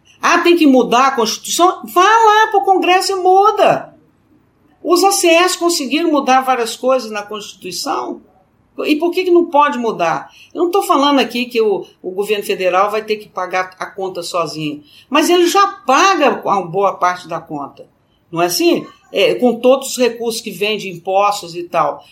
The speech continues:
E por que que não, o, o trabalhador é jogado, é, de, de lado, ele tem que se virar, entendeu? Vocês trabalham, na minha opinião, é, o sus trabalha explorando os trabalhadores.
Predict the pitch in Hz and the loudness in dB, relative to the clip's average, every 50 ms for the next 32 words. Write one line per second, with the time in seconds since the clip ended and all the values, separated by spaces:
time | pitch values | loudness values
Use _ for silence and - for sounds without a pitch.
0 | _ _ - 523 539 508 - - 415 415 427 427 427 453 440 440 359 320 311 339 | _ _ -12 -12 -12 -6 -4 -4 0 0 2 2 2 2 2 0 -2 -4 -4 -6
1 | 311 - - 254 254 269 - 269 277 262 - - 285 262 - 247 240 233 208 185 | -6 -6 -6 -6 -6 -6 -4 -4 -6 -6 -4 -4 -4 0 0 2 2 2 0 2
2 | 202 240 262 285 277 - - - - - 240 240 254 254 240 - 226 233 226 208 | 2 4 4 2 2 -2 -10 -8 -4 -4 0 0 0 0 2 2 2 2 0 0
3 | 214 214 208 190 175 170 - _ _ _ _ - - 185 180 165 175 180 - - | -4 -8 -6 -6 -8 -8 -10 _ _ _ _ -8 -4 -2 0 0 0 -2 -4 -6
4 | - - - - 135 - - 175 165 - - 185 196 185 170 160 208 202 196 196 | -10 -12 -12 -12 -12 -12 -14 -14 -14 -14 -12 -10 -10 -10 -6 -4 0 2 2 4
5 | 208 233 262 262 254 262 254 247 - 247 233 226 226 - - 240 220 190 202 180 | 4 4 2 2 0 -2 -2 -4 -4 -6 -6 -4 -6 -6 -6 -6 -4 -2 -2 -2
6 | 160 151 139 101 - - _ _ _ _ _ _ 190 208 285 349 320 - - - | 0 -2 -2 -4 -6 -10 _ _ _ _ _ _ -4 0 0 0 0 0 -4 -14
7 | _ _ _ - 240 254 - 339 359 - - - 240 - 202 160 180 202 226 269 | _ _ _ -8 -6 -2 -2 -2 -2 -2 0 2 2 2 2 2 2 4 4 4
8 | 302 285 233 190 170 165 165 180 180 196 214 220 208 214 214 185 175 175 190 233 | 4 2 2 0 0 0 -2 -2 -2 0 0 0 0 -2 -4 -4 -2 0 2 2
9 | 269 277 240 185 - - _ _ _ _ - - 185 - - 247 240 - - - | 2 2 0 -4 -8 -14 _ _ _ _ -4 -2 -2 0 0 0 0 0 0 0
10 | - 285 311 349 339 - - 269 220 180 165 202 220 254 285 277 240 214 - 277 | 0 0 0 0 -2 -4 -2 -2 -2 0 2 2 2 4 2 2 0 0 0 0
11 | - - - - 349 349 339 294 240 240 277 320 349 359 349 349 349 - - 320 | 0 -2 0 0 2 4 4 4 4 4 4 4 4 4 2 0 -2 -4 -4 -4
12 | 311 320 320 330 339 302 277 240 240 233 226 175 147 - - - | -2 0 0 0 0 0 -2 -2 -2 -2 -4 -6 -8 -10 -14 -20